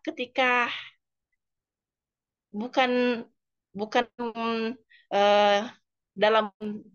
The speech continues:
tanda kutip bahwa jemaat secara keseluruhan yang tidak menerima P P G T, tapi P P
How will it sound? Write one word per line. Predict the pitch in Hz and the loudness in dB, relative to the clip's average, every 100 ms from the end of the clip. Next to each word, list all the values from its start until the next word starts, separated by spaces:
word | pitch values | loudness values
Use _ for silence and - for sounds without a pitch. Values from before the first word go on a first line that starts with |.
| _ | _
tanda | 214 220 220 | 0 2 0
kutip | 285 294 294 | -2 -4 -2
bahwa | 214 220 226 220 | -2 2 2 4
jemaat | 226 233 262 285 269 | 0 0 2 2 -2
secara | 226 - 220 214 214 | -6 -6 -4 -6 -10
keseluruhan | - 233 247 294 277 262 | -6 -4 -2 -2 -4 -4
yang | 247 220 214 214 _ _ _ - | -2 -4 -6 -10 _ _ _ -6
tidak | 285 208 | -2 -2
menerima | 233 220 226 233 | 0 -2 -2 -2
P | 226 | -2
P | 220 | 0
G | 247 | 2
T, | 262 | 0
tapi | 247 - 339 - | -2 0 0 0
P | |
P | 262 | -2